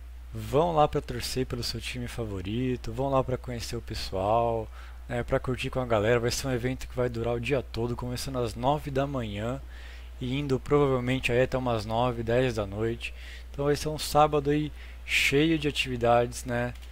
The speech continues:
Cheio de, de emoção aí, você vai poder torcer pelas equipes. A gente vai fazer transmissão ao vivo também, tá? Pro pessoal que não vai poder acompanhar,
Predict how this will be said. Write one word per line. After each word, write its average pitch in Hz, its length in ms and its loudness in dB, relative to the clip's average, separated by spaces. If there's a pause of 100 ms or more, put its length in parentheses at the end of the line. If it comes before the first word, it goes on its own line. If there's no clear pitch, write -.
(220)
Cheio 139 460 2
de, 135 180 -2
de 127 120 2
emoção 127 680 0
aí, 123 160 2
você 127 140 0
vai 123 60 2
poder 127 240 0
torcer 123 640 0
pelas 120 280 0
equipes. 123 640 -4 (240)
A 120 80 -2
gente 120 240 -2
vai 135 160 6
fazer 123 240 0
transmissão 123 520 -2
ao 147 120 4
vivo 123 260 -4
também, 160 500 0 (680)
tá? 120 280 4 (280)
Pro 123 180 -4
pessoal 113 800 0
que 113 140 -8
não 120 200 -2
vai 127 140 2
poder 113 240 -2
acompanhar, 143 640 0